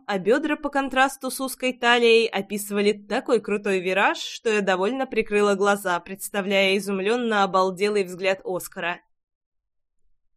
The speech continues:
Начало вечера было назначено на шесть. Я лишь самую малость опоздала.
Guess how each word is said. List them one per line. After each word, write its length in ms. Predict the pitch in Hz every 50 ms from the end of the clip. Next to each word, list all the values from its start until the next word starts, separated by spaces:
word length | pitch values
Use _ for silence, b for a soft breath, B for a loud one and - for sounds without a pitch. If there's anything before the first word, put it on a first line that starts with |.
| _ _ _ _ -
Начало 500 | 214 208 202 202 - 240 208 202 196 196
вечера 400 | 226 285 302 - - 349 339 311
было 240 | 247 262 285 311
назначено 600 | 311 320 320 285 208 208 196 196 - 226 214 208
на 120 | 208 202 196
шесть. 520 | 196 - - 160 160 - - - - _ _ _ _ _ _ _ _ _ _ _ _ _ _ _ _ _ _ _ _ _
Я 160 | 247 277 302
лишь 280 | 294 302 311 302 - -
самую 520 | - - - 359 392 415 415 415 392 381
малость 400 | 330 294 254 262 277 294 277 -
опоздала. 680 | 294 - - 226 196 180 180 180 175 180 185 185 202